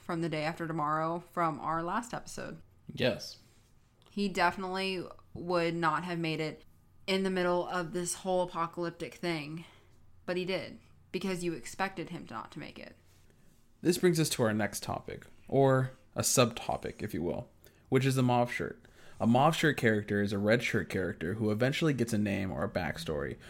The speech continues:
Speaker 2: or even enough screen time for the viewer to grow some kind of liking towards and manages to stay till the end.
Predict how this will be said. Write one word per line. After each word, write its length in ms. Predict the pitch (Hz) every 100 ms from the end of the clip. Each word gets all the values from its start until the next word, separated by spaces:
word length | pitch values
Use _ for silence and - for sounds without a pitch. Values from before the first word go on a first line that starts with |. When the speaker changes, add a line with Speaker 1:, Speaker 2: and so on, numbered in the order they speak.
| -
Speaker 2:
or 120 | - 120
even 200 | 170 202
enough 240 | 175 156
screen 460 | - - 139 156 151
time 400 | 127 101 95 104
for 220 | - 110
the 80 | 104
viewer 320 | 110 117 123
to 80 | 113
grow 180 | 104 104
some 200 | 123 127
kind 200 | 143 131
of 120 | 117
liking 420 | 107 110 113 101
towards 440 | 98 76 82 98 -
and 180 | 107
manages 420 | 113 120 117 113 -
to 80 | 101
stay 220 | - 78
till 160 | 95 101
the 120 | 117
end. 280 | 123 78